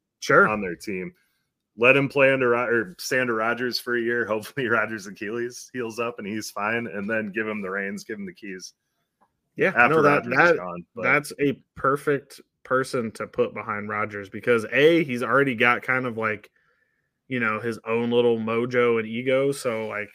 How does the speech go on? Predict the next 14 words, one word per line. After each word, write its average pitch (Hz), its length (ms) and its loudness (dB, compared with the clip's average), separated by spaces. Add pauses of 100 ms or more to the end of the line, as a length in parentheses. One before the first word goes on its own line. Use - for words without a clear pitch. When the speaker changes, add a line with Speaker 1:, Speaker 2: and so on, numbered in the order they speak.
(100)
Speaker 1:
you 113 120 -8
know, 104 160 -10
he's 120 200 -6
not 117 200 -4 (560)
gonna 127 180 0
be 120 140 -2
completely, 117 580 -2
like, 107 240 -4 (180)
washed 113 440 -6
out 120 300 2
like 117 240 -4
Zach 110 380 -4
Wilson 120 400 -4
was, 117 300 -4